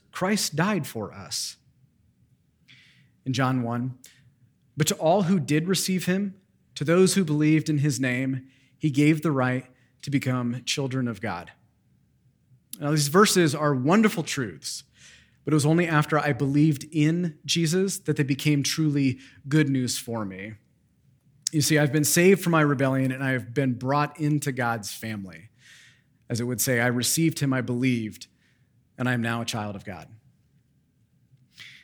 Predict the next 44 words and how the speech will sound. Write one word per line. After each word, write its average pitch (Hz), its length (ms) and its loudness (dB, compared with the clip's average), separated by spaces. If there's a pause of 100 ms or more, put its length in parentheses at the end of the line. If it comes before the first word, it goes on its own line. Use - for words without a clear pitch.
(120)
So 135 100 -6
what 160 80 2
does 190 80 6
this 165 140 2
mean 170 200 4
for 143 140 2
all 131 160 4
of 110 100 -4
us? - 360 -6 (240)
So 151 120 -6
I've 131 60 -2
got 156 120 4
two 208 160 2
points 156 440 0 (320)
of 135 80 0
application, 120 760 -2 (460)
one 156 140 2
for 156 120 -4
those 160 280 4
who 156 100 -2
don't 135 400 -2 (120)
believe 156 400 2
in 165 280 -2
Jesus 160 640 0 (480)
and 135 360 0
one 151 160 2
for 151 140 -2
those 147 240 2
who 151 80 0
do 131 340 -2 (140)
believe 123 280 -4
in 107 80 -6
Jesus. 95 560 -12 (220)
So - 140 0
first, 214 340 4
it's 175 200 -2
very 160 200 4
simple. 113 460 -4 (480)
If 123 80 -2
you 175 100 4
don't 151 320 0
believe 165 280 2
in 147 80 0
Jesus, 151 540 -2